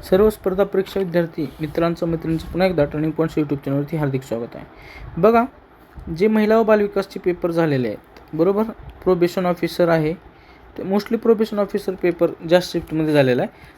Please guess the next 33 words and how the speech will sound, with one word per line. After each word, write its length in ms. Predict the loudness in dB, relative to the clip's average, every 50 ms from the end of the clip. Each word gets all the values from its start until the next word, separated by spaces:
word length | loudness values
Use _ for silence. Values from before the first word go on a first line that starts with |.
| -10 -4 -2
तर 100 | -2 -2 -2 -8 -16 -2 2
ते 120 | 4 4
जे 140 | 4 4 0
पेपर 340 | 0 2 0 2 2 4 4
आहे 120 | 4 4
त्यामधील 480 | 4 4 2 2 2 2 0 -2 -4 -2
जीके 260 | -2 -4 -2 0 2
आपण 300 | 2 2 2 -2 -4 -6 -6 -8 -8
ह्या 120 | -8 -6
प्रश्न 280 | -4 -4 -6 -4 -6 -4
स्वरूपात 340 | -2 0 0 2 0 -2
पाहत 260 | 0 2 2 2 2 2
आहोत. 120 | -2 -2 -4 -8 -16 -20 -20 -18 -6 -4
विद्यार्थ्यांनी 460 | 0 4 4 4 4 2 0 -2 -2
हे 80 | -2 0
पेपर 320 | 0 0 0 2 2 2
दिले, 260 | 2 2 2 2 0 -2 -6 -10 -18 -20 -20 -20 -6 2
त्या 100 | 2 4
बेसवर 400 | 6 6 6 6 6 4 4 4
आपण 260 | 4 2 2 -2 -4
टायपिंग 320 | -2 -2 -2 -2 -4 -4 0
करायच्या 320 | 0 0 2 2 0 0
अगोदर 240 | 0 2 0 0 -2
पटपट 500 | 0 0 -2 -2 0 0 0 0 2 2
अगोदर 300 | 2 2 2 2 0 0
जे 160 | 0 2 2
आहेत 140 | 0 0 0
ना 80 | -4 -4
जीकेचे 360 | -4 -2 -2 -2 -2 -2 -4
प्रश्न 300 | -4 -4 -6 -4 -4 -4
आपण 220 | -4 -4 -6 -6
पाहणार 320 | -2 0 2 2 2 2 0 -2 -6 -20 -20 -20 -20 -20 -20 -16 -4
आहोत. 220 | 0 2 4 4